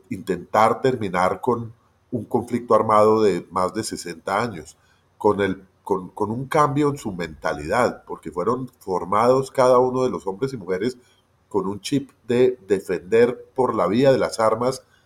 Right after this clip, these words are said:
a nuestro país y a nuestras instituciones contra unas personas que querían tomarse el poder de manera violenta. Y hoy en día, y hoy en día, eh, trabajan mano a mano con la institucionalidad para tratar de ir con el país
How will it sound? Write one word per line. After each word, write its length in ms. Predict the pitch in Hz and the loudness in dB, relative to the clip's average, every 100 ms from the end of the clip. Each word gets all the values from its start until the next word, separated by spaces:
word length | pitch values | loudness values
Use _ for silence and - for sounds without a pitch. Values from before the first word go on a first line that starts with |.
| _ - | _ -10
a 80 | |
nuestro 360 | 95 87 95 92 | -6 -6 -4 -4
país 300 | 87 98 117 | -2 -4 -2
y 40 | |
a 20 | 127 | -4
nuestras 280 | 123 87 | -4 -8
instituciones 600 | 85 - 85 78 90 123 | -10 -14 -16 -12 -8 -8
contra 280 | - 104 85 | -2 -2 -2
unas 220 | 87 113 | -4 -4
personas 380 | - 98 95 113 | -4 -6 -6 -10
que 160 | - 87 | -10 -12
querían 300 | 87 85 - | -8 -8 -4
tomarse 580 | 104 87 90 - 110 - _ _ | -2 0 -2 -2 -6 -6 _ _
el 160 | 92 82 | -14 -14
poder 460 | _ 95 90 90 90 | _ 2 4 2 2
de 160 | 107 | -2
manera 480 | 78 95 87 87 107 | -2 -8 -6 0 0
violenta. 680 | 101 87 90 95 90 113 - _ _ | 0 -2 -2 -4 -2 -6 -6 _ _
Y 160 | 107 104 | -6 2
hoy 260 | 110 156 180 | 2 2 -2
en 160 | 170 | -6
día, 360 | 156 180 110 - _ | -6 -4 -6 -10 _
y 120 | 196 | -2
hoy 180 | 95 120 | 0 0
en 100 | 131 | -2
día, 320 | 143 123 117 _ _ _ _ | -2 -4 -6 _ _ _ _
eh, 340 | 98 90 90 - | -4 -4 -4 -8
trabajan 640 | 101 95 113 127 110 85 76 _ _ | 0 4 6 4 2 -8 -16 _ _
mano 340 | 95 101 104 110 | -4 -4 0 -2
a 40 | |
mano 320 | 117 113 120 | 0 -2 -2
con 240 | 117 104 92 | -2 -4 -4
la 100 | 85 | -8
institucionalidad 1040 | 82 - 95 87 82 80 80 80 85 95 | -8 -16 -18 -16 -18 -14 -8 -4 -4 -2
para 280 | 117 110 - | -2 -2 -2
tratar 460 | 87 - 104 110 117 | -6 -2 0 0 0
de 240 | 123 - | -4 -2
ir 320 | 127 135 135 - _ _ | -2 -2 -2 -10 _ _
con 180 | - 107 | -8 -6
el 160 | 98 90 | -4 -6
país 480 | 82 90 143 160 | -6 -4 -4 -6